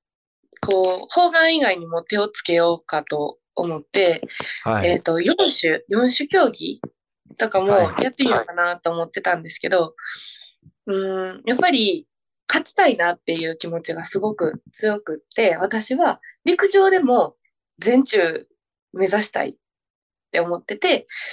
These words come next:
Speaker 1: で、陸上で全中を目指すのに一番最短ルートは、砲丸なのか、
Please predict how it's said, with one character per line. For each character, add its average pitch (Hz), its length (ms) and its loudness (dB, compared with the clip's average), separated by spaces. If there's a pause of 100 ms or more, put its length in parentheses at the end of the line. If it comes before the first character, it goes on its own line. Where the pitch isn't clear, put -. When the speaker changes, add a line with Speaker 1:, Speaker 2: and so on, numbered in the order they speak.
(180)
Speaker 1:
で、 370 380 0 (480)
陸 359 320 2
上 359 320 2
で 349 140 2
全 254 280 2
中 208 220 0
を 180 100 -4
目 196 120 -2
指 208 140 2
す 208 120 -6
の 185 120 -2
に 170 160 -10
一 190 180 -4
番 226 240 0
最 262 280 0
短 247 260 0
ル 240 200 0
ー - 20 -
ト 147 100 -18
は、 220 340 2 (960)
砲 233 200 2
丸 220 260 2
な 175 100 -2
の 151 120 -12
か、 170 340 -2